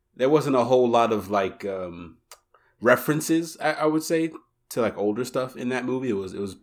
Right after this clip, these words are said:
very new, very great movie though. Um, and so it didn't really spark anything. But then the latest one, the name escapes me, uh, but the latest Super movie, <clears throat> um,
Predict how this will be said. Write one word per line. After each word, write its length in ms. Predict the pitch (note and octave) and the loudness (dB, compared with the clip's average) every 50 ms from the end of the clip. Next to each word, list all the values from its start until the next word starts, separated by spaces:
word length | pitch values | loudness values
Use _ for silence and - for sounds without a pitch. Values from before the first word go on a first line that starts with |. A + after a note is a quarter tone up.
| _ - | _ -14
very 400 | G2+ G2 A#2+ B2 B2 A#2+ A#2 A2 | -2 4 6 6 6 6 4 2
new, 260 | G2+ G2+ G2+ G2 G2 - | 0 -2 -4 -6 2 8
very 260 | A#2 D#3+ A3+ G#3+ D#3 | 12 12 12 12 12
great 320 | A2 - A#2+ C3+ C3 G#2 F#2 | 10 8 6 8 8 6 6
movie 260 | G#2+ A2 F#2+ F2 E2+ | 2 2 2 0 -6
though. 200 | F2+ E2 - - _ _ _ _ _ _ _ _ _ _ _ _ - | -12 -14 -16 -18 _ _ _ _ _ _ _ _ _ _ _ _ -6
Um, 440 | G2+ G2 F#2+ F#2 F2+ F2 E2+ E2 - F#2+ | -4 -4 -4 -4 -6 -8 -10 -12 -8 -6
and 160 | G2+ G#2 G2+ | -6 -4 -2
so 120 | - A#2 | -2 0
it 40 | A2+ | 0
didn't 180 | A#2+ B2 A2+ A2+ | 0 0 -2 -2
really 120 | A2+ G#2+ | -2 -2
spark 260 | G#2+ - A2 G#2 G#2 A2 | -2 -2 -2 -2 -2 -4
anything. 360 | G2+ G2+ - - G#2 F#2+ F2+ | -6 -6 -6 -8 -10 -8 -8
But 220 | F#2 F#2+ F#2 - | -8 -10 -4 2
then 580 | - E3+ G3+ G3+ E3+ C#3+ A#2+ G#2+ G#2+ G#2+ G#2+ - _ _ _ _ _ _ | 6 8 8 10 8 8 6 4 0 -2 -4 -8 _ _ _ _ _ _
the 100 | - F#2+ | -10 -6
latest 580 | G2 G#2+ D3 G#3 A#3 G#3 D#3 C3 A2+ - - - | 0 4 6 6 6 6 4 -2 -4 -4 -8 -12
one, 440 | F#2 F#2 F2 F2 E2+ F2 F2 E2+ - _ _ _ _ _ _ _ - | -12 -10 -10 -10 -12 -12 -14 -16 -18 _ _ _ _ _ _ _ -12
the 160 | G#2+ F#2+ G#2 | -8 -6 -4
name 320 | G2 G#2 A2 A#2+ C3 C3 A#2+ | -2 0 2 2 2 2 0
escapes 420 | G#2 - - F#2+ F2+ - - - | -2 -4 -6 -8 -8 -10 -12 -14
me, 300 | E2 E2 D#2+ D#2+ - _ _ _ _ _ _ _ _ _ - | -12 -12 -12 -12 -14 _ _ _ _ _ _ _ _ _ -18
uh, 400 | - F2+ F2 F2 F2 E2+ E2 F2 - _ _ _ _ _ _ _ _ | -14 -12 -10 -10 -8 -10 -10 -10 -12 _ _ _ _ _ _ _ _
but 120 | - G#2+ - | -12 -8 -2
the 60 | A2+ | 2
latest 320 | G#2+ A2+ A#2+ A#2+ A#2 A#2 - | 4 4 4 4 2 -2 -4
Super 240 | A#2+ G#2+ - G2+ F2+ | -6 -6 -6 -8 -8
movie, 380 | F2+ F2+ F2 F2 F2 E2+ - _ _ _ _ - | -8 -10 -10 -10 -12 -12 -14 _ _ _ _ -4
<clears throat> 260 | - - - A2+ - | -4 -4 -4 -6 -6
um, 460 | G#2+ G#2+ G#2 G2+ G2 G2 F#2+ F#2 F2+ | -4 -2 -2 -2 -2 -4 -6 -8 -12